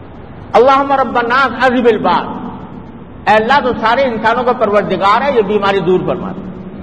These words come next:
"واشف انت الشافی"، دعا، شفا دے دیجئے، آپ ہی شفا دینے والے ہیں۔ "لا شفاء الا شفاؤک"، آپ کے سوا کوئی شفا نہیں دے سکتا۔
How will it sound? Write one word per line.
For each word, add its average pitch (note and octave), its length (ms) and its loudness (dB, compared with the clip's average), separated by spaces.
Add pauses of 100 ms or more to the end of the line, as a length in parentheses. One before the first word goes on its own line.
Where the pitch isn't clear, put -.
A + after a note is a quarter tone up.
(280)
"واشف C#4 480 0
انت A#3+ 120 -2
الشافی"، A3 500 0 (380)
دعا، B3 500 2
شفا B3 300 4
دے C4 80 2
دیجئے، C4+ 260 -2
آپ A3+ 280 2
ہی A3 200 -6
شفا G#3+ 160 2
دینے E3 180 -4
والے A#2 200 -4
ہیں۔ F2+ 120 -12 (160)
"لا C4+ 200 4 (100)
شفاء B3+ 340 0
الا A3+ 200 0
شفاؤک"، F#3 560 -2 (400)
آپ A3 140 2
کے A3+ 60 -2
سوا G3+ 260 -2
کوئی G#3+ 280 0
شفا F3 180 0
نہیں D#3 140 -6
دے C3+ 120 -4
سکتا۔ - 380 -12